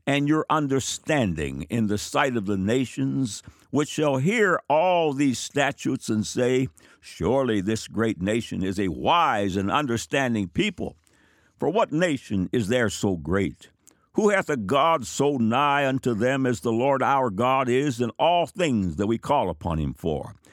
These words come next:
And what nation is there so great that hath statutes and judgments so righteous as all this law which I set before you this day? There is no book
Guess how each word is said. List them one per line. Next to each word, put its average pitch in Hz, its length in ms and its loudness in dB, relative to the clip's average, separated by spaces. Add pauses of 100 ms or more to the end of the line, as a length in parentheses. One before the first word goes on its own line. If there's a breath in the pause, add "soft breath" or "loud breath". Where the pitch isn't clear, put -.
(140 loud breath)
And 175 160 2
what 202 200 0
nation 170 420 0
is 123 160 0
there 135 180 0
so 117 280 -2
great 90 520 -2 (300 soft breath)
that 110 120 0
hath 117 240 0
statutes - 760 -4
and 80 220 -4
judgments 78 720 -4 (180 soft breath)
so 180 360 0
righteous 90 640 -2
as 98 160 -2 (100)
all 147 320 2
this 107 300 -2
law 98 480 0 (220 soft breath)
which 104 220 0
I 95 100 0
set - 400 -2
before 90 380 -2
you 87 140 -2
this 85 220 -4
day? 78 300 -10 (2250)
There 95 240 2
is 101 220 0
no 95 180 0
book 80 540 -4